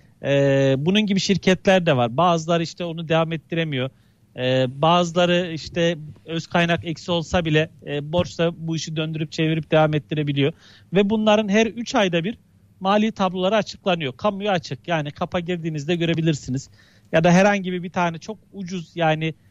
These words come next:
e, aylık böyle, e, belki elli yüz liralık programlarla bunları grafikler olarak öz sermayesinin gelişimini, karlılığının gelişimini, satış gelişimini vesaire izleyebileceğiniz program da var. O programlarla,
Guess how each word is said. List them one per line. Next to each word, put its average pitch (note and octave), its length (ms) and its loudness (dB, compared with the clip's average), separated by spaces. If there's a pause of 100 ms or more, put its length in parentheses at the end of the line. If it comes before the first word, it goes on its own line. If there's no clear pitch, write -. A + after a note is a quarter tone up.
(240)
e, D#3 360 -2
aylık F#3+ 420 2
böyle, F#3 420 2
e, F3 120 -10
belki F#3 300 0
elli F3+ 200 -2
yüz F3+ 200 -8
liralık E3 300 0
programlarla E3 720 0
bunları E3+ 380 -2
grafikler E3 480 -2
olarak D3+ 320 0
öz E3 140 -6
sermayesinin D3+ 600 0
gelişimini, D3 640 -2
karlılığının D3+ 580 2
gelişimini, C#3+ 520 -4 (280)
satış E3 420 -2
gelişimini D#3+ 480 0
vesaire D#3 420 4
izleyebileceğiniz D3 720 -4
program D3 380 0
da C3 100 0
var. B2+ 80 0
O D#3 120 -6
programlarla, E3+ 680 2